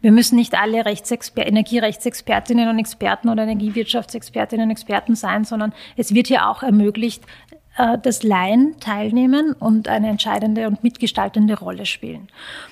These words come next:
Obwohl die Teilnahme an Energiegemeinschaften auf den ersten Blick etwas anspruchsvoller erscheinen mag, wird, äh, immer und kontinuierlich daran gearbeitet, dass wir hier den Prozess vereinfachen und somit es noch einfacher für alle anderen auch zu machen, äh, teilzunehmen.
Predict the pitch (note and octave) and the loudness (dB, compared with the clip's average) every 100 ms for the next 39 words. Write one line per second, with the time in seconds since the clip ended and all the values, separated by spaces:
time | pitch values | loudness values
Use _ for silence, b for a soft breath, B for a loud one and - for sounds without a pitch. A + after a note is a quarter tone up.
0 | B B3 - A#3 A3+ - F#3 F#3+ A3+ A#3 | B -4 0 -2 -2 -2 0 2 2 2
1 | B3 B3+ B B B - A3 A3 G#3+ G#3+ | 0 -2 B B B 0 4 4 2 2
2 | A#3 G#3 G#3+ A#3 A#3+ A#3 G#3 - A3+ F#3 | 2 2 0 -2 -2 -2 -4 -4 -4 -4
3 | - A#3+ A3 A#3 - - - A3 - G3+ | -2 -2 -2 -6 -6 -6 -4 -2 -2 -4
4 | - A#3+ - - A3 A#3+ A3 - F#3+ A3+ | -4 -4 -4 -4 0 0 0 -4 -4 0
5 | A#3+ A3+ B3+ B B B B3 G#3 B3+ - | 2 0 -6 B B B 0 2 2 -4
6 | - A#3+ A#3+ - B3+ C4+ C4 - B3 A3+ | -4 -2 0 2 4 4 0 -6 -4 -2
7 | B3+ A3 A3 A#3+ A#3+ - G#3 G#3 A#3 - | 0 2 4 4 2 2 2 4 2 0
8 | F3+ G3+ A#3 A#3+ B3+ B3 - A#3 G#3+ A3 | -2 2 2 2 0 -2 -4 -4 -2 -2
9 | A3 A#3 A#3+ A#3 G#3+ G#3+ - G3 G3 - | 0 0 0 0 0 -4 -6 -10 -8 -2
10 | D#3+ F3 A3+ A3 A#3+ A#3+ - B3 - A#3+ | -2 -2 -4 0 2 2 2 -2 0 0
11 | A3 A#3+ A3 A#3+ - A3+ G#3+ G#3 G#3+ B3 | 0 2 2 2 0 -2 0 -2 0 -2
12 | - A#3 G#3 B3+ - G#3 G#3 G3 G3+ G3+ | -2 -4 -2 -4 -2 -2 -4 -6 -6 -4
13 | G#3 G#3 G3 - A#3 G3+ F3+ A3+ A3 A3+ | -4 -4 -6 -6 -2 -2 -2 -4 -4 -6
14 | - A#3 - G#3+ G3 - A3+ G3+ F3+ F3+ | -4 -4 -2 -2 -2 0 0 0 -2 -8